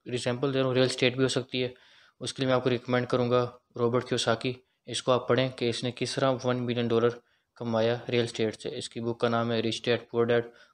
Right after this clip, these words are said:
वो भी पढ़ें आप, उससे आपको मोटिवेशन अच्छी मिलेगी कि आपको एक पाथ मिलेगा कि आपने किस तरह चीज़ों को लेके चलना है।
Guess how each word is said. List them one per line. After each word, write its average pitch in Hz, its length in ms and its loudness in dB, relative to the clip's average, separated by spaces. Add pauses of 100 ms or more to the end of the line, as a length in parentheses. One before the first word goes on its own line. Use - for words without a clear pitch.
(120)
वो 117 80 -6
भी 123 80 0
पढ़ें 127 260 2
आप, 123 300 0 (280)
उससे 120 240 -2
आपको 117 240 2
मोटिवेशन 117 480 0
अच्छी 113 260 -2
मिलेगी 117 320 0
कि 120 120 -6
आपको 117 360 2
एक 113 160 -8 (240)
पाथ 123 200 8 (120)
मिलेगा 117 320 2 (360)
कि 123 80 -4
आपने 117 280 -2
किस - 300 -6
तरह 123 280 0 (100)
चीज़ों 117 280 -2
को 120 140 0
लेके 110 260 0
चलना 107 320 0
है। 101 100 -12